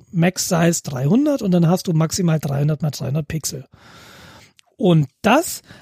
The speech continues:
hat tatsächlich den Großteil der Probleme erschlagen.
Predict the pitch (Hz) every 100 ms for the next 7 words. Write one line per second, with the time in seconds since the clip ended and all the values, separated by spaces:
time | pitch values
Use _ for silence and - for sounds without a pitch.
0 | - - 214 - - 180 - - 180 196
1 | 170 175 160 156 202 - 185 170 - 147
2 | 139 139 135 - 113 110